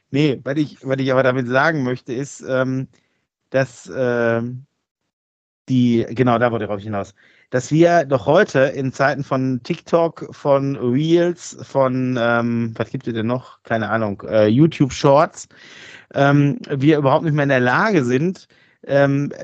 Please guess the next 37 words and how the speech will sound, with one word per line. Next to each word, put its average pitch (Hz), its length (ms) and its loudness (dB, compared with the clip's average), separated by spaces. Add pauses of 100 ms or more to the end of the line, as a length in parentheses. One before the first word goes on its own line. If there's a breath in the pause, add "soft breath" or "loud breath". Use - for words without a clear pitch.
(220)
längeren, 156 800 2
äh, 139 440 4
Schnitten 180 560 -2
zu 147 140 -6
folgen, 160 420 2
also 127 180 0
dass, 123 180 -4
dass 127 320 -4
längere 139 680 -2
Szenen 185 360 0
sind. 110 220 0
Jetzt 113 180 -8
guck 175 100 -4
mal, 147 220 2 (440 loud breath)
ähm, 143 360 2
selbst 139 400 -4
mir 190 380 4
kommt 165 280 -2
ja 151 140 2
so 147 80 -4
eine, 139 460 -2
so 127 100 -4
eine 131 400 -4
Serie, 165 420 -2
die, 127 180 -8
weiß 147 200 -4
ich 139 60 -12
nicht, 120 340 -14 (680)
hier 160 80 0
Lost 175 340 0
zum 139 140 -2
Beispiel, 110 380 -2
habt 123 140 -6
ihr 147 60 -6
die 160 80 -2
mal 156 160 0
gesehen 165 460 -4